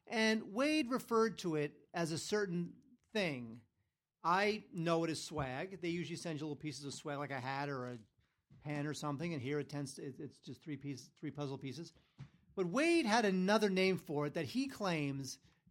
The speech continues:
is what everybody in the industry calls swag, but I had never heard of it in the history of my life. I don't know what he was talking about. To me, this is swag. It's always been swag. It's a pen. It's a sweater. It's a, it's, it's, it's a, it's a zip drive.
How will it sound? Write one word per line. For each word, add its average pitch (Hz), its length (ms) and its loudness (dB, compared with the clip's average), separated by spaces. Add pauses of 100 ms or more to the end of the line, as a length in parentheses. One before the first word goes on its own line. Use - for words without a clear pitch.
(120)
is 156 640 2 (420)
what 180 340 2
everybody 254 640 4
in 220 80 0
the 220 140 4
industry 202 320 0
calls 175 500 0
swag, 143 580 -4 (880)
but 175 100 0
I 208 160 6
had 220 120 2
never 196 260 4
heard 175 200 4
of 143 80 0
it 139 140 -2 (140)
in 165 80 -4
the 160 60 0
history 202 320 0
of 165 60 2
my 160 160 0
life. 127 400 -2
I 165 120 -2
don't 175 100 2
know 156 80 -2
what 175 220 0
he 240 60 -2
was 233 140 -6
talking 180 320 2
about. 175 200 0
To 170 80 -6
me, 196 120 -2
this 170 200 -4
is 139 120 -8
swag. 180 520 6
It's 160 140 -10
always 147 240 -6
been 190 260 0
swag. 185 400 -2
It's 165 120 -8
a 151 40 -6
pen. 185 360 0
It's 175 160 -10
a 147 40 -10
sweater. 180 540 2
It's 156 180 -8
a, 151 60 -6
it's, 147 260 -8
it's, 151 460 -8
it's 170 160 -10
a, - 40 -6
it's - 180 -8
a 139 60 -4
zip 196 220 6
drive. 196 400 6